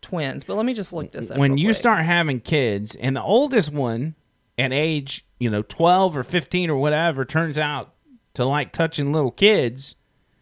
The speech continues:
Speaker 2: you would think, "Okay, let's, let's stop having kids because something's going wrong here. We're gonna go ahead and cut it off just to make sure we don't raise, uh, another, uh, birth another child molester."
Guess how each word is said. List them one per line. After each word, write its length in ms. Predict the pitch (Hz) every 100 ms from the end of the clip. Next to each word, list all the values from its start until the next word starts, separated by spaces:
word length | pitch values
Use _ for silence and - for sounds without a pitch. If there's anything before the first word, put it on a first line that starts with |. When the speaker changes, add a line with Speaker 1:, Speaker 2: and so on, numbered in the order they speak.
| _ _ _ 147
Speaker 2:
you 60 |
would 100 | 160
think, 180 | 165 147 -
"Okay, 300 | 151 147 120
let's, 380 | 156 - -
let's 180 | 180 208
stop 320 | - 214 175
having 360 | 120 143 123 104
kids 380 | - 127 92 87
because 300 | 98 - 139
something's 280 | 190 - 127
going 280 | 131 110
wrong 300 | 98 95 87
here. 280 | 87 76 - - _ _ _ _ _ _ -
We're 140 | 156
gonna 160 | 226 247
go 160 | 202 190
ahead 460 | 170 175 175 160 - _ _ _
and 220 | 120 147
cut 280 | - 170 180
it 100 | 208
off 340 | 190 170 160 - _ _ -
just 400 | 165 240 277 -
to 80 | 247
make 240 | 247 202
sure 440 | - 175 170 147
we 220 | 143 151 156
don't 220 | 147 120
raise, 400 | 135 135 123 127
uh, 300 | 107 123 113
another, 580 | 123 127 120 113 98 -
uh, 200 | 113 110
birth 300 | 107 131 127
another 260 | 127 113 98
child 320 | - - 98
molester." 460 | 92 87 76 -